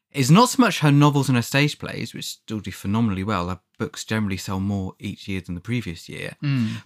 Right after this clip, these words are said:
Speaker 1: but, um, was a deal with M G M, the movie studio, that, that finally was signed in nineteen sixty.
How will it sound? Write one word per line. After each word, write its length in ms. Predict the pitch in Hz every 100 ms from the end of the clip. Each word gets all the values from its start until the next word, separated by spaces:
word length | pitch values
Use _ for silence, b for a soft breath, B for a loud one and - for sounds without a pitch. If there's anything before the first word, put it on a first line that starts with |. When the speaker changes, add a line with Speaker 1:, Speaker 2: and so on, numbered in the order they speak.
| _ -
Speaker 1:
but, 320 | 120 113 - -
um, 340 | 127 123 131 -
was 280 | 104 113
a 60 | 175
deal 380 | - 98 95 107
with 200 | 139 127
M 200 | 104 101
G 180 | 123 139
M, 220 | 233 185
the 100 | 107
movie 300 | 123 196 -
studio, 840 | - 101 87 87 - - - - -
that, 260 | 117 -
that 280 | 120 107 -
finally 880 | - - 165 196 180 101 92 - 117 b b b
was 140 | 110
signed 320 | - 107 104
in 80 | 104
nineteen 320 | 104 104 -
sixty. 440 | 104 - - 127